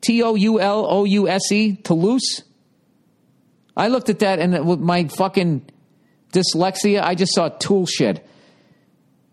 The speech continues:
Patience. Who names a fucking kid Patience?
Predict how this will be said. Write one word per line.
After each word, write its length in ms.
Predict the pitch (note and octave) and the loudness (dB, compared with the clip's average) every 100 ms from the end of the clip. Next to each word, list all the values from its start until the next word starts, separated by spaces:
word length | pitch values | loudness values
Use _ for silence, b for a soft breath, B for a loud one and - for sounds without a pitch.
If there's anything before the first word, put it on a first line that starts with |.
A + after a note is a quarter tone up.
| _ _ _ _ _ _ | _ _ _ _ _ _
Patience. 840 | D3 F#3 G#3 - G3 A#2+ - - - _ _ _ _ _ _ _ _ _ _ _ _ | 0 2 0 0 -2 -2 -4 -6 -10 _ _ _ _ _ _ _ _ _ _ _ _
Who 160 | - G4 | -2 0
names 300 | G#4 G#4 G#4 | 0 -2 -2
a 260 | E5+ - G#4+ | -6 -6 -6
fucking 420 | G4+ G4+ G4 - | -6 -4 -8 -8
kid 420 | - F4+ - - | -10 -10 -10 -8
Patience? 760 | - G4 - - - - - | -6 -6 -6 -10 -12 -16 -20